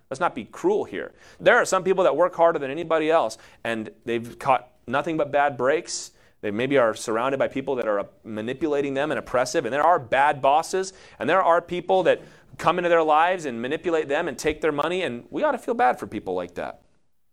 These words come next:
But all those forms of laziness we just looked at are sinful, and such people ought not to be rewarded for such sin.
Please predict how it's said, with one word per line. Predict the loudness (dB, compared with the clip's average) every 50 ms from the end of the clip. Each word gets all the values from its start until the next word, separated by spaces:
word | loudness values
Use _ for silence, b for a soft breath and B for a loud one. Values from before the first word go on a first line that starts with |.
| _ _ _ _ b b b b b b b b b b b
But | 4 6
all | 6 8 8 6
those | 8 6 6 6 4
forms | 0 2 2 4 4 4
of | 2 0 2
laziness | 2 2 4 6 6 6 6 4 4 2 0 0 0 0 0 0 0
we | -2 -2
just | -2 -4 -4 -2
looked | -4 -4 -4 -2 -2
at | -2 0 4
are | 4 2 2
sinful, | 2 -4 -4 0 0 2 0 0 -2 0 0 0 0 -2 -10 B B B B B
and | B -2 0
such | 4 6 6 6 6 0
people | -4 -6 -4 2 4 4
ought | 6 4 4
not | 2 0 -2 -2
to | -2 -4
be | -2 0
rewarded | 2 4 4 2 4 4 6 8 8 8 6 4 2 -2 -2 -4 -8 -12 B B B
for | -6 2 4 6 6 6 4
such | 2 2 4 4 4 4
sin. | 0 -4 -2 0 2 4 4 4 2 0 -4 -12